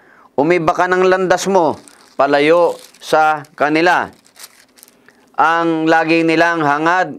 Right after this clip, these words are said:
gumawa ng kasamaan. Sa tuwina, ang bisig ay nakahanda sa pagpatay." Verse seventeen, "Sa pag-uumang ng bitag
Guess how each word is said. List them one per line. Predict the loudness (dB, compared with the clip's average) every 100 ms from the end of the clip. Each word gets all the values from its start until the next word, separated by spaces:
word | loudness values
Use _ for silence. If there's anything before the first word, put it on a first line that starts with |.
| -4
gumawa | 0 2 2 0
ng | 0
kasamaan. | 0 0 0 0 0 0 -2 -4 -10 _ -20 -20 _ _
Sa | -2 -2
tuwina, | 0 0 2 2 0 0 -4 -10 _ _
ang | -2 0 0
bisig | 0 0 0 -2 -2 -2
ay | 0
nakahanda | 0 0 0 0 0 0 0 -2
sa | -6 -2
pagpatay." | -4 -2 -2 0 0 0 -6 -12 _ _ _ _ _ _ _ _ _ _
Verse | -4 -2 0 0
seventeen, | 0 -2 -2 -2 -4
"Sa | -4 -2
pag-uumang | 0 0 -2 -2 -10 -20 -16 -4 2 2 2 0 0
ng | 0 0
bitag | 0 0 0 0 -4